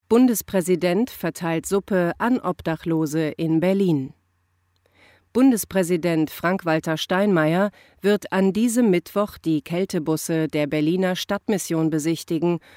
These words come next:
und vor dem Hauptbahnhof Suppe an Obdachlose verteilen. Anlass ist das dreißigjährige Bestehen der Kältebusse.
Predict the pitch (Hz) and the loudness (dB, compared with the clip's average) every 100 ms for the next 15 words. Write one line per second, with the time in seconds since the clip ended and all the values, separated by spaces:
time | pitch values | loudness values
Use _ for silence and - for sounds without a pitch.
0 | - - 196 202 - 226 226 240 196 185 | -20 -2 2 2 0 -4 0 0 0 -2
1 | - - 160 156 160 151 - 180 180 165 | -4 -4 -2 0 -2 -2 -4 -6 -2 -2
2 | 151 - 196 240 196 - 156 - 151 147 | -2 -2 -2 -2 -4 -4 -4 -2 -2 -2
3 | 147 151 - 151 139 131 - _ _ _ | -6 -6 -6 -6 -4 -6 -10 _ _ _
4 | _ _ - - - _ - 170 170 214 | _ _ -20 -20 -20 _ -2 2 2 0
5 | 262 - 160 - 151 143 160 170 208 180 | -2 -4 -4 -2 -2 -2 0 0 -2 -4
6 | - 165 165 170 165 185 - 220 202 156 | -2 -2 0 -2 -4 -4 -2 0 2 0
7 | 139 - 143 135 139 147 139 151 151 | 0 -4 -6 -6 -6 -6 -6 -8 -10